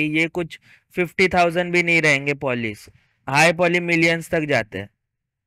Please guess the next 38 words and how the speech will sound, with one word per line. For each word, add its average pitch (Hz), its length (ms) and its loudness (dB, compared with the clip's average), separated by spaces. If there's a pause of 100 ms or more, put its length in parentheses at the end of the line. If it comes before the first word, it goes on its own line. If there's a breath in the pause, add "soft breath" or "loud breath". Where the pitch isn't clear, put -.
(300)
तो 143 60 -8
करके 156 360 -2
देख 190 220 0
लो, 196 100 0
आपके 151 300 -2
ऊपर 131 320 -8
है। 98 100 -14 (1400)
इसके 175 320 -4
चक्कर 185 340 0
में 185 140 -2
मैंने 185 280 2
quality 170 420 0
भी 165 120 -2
check 143 240 -4
नहीं 120 200 -8
की, 101 180 -18 (220)
तो 143 80 -12
मैं 156 140 -6
यहाँ 160 140 0
पर 170 140 -4
texture 170 420 -2
setting 175 380 -4
में 175 80 -4
आऊँगा, 170 300 -2
नीचे 165 420 -4 (520)
quality 160 380 0
वन 160 220 -4
ज़ीरो 160 220 -4
टू 156 180 -6
फ़ोर 147 240 -4
पर 151 180 -2
है 151 120 -2
मेरी। 98 280 -10 (760)
अब 170 280 0 (420)
इसे 160 240 -4
bake 170 300 2
करना 107 240 -4
है। 92 80 -10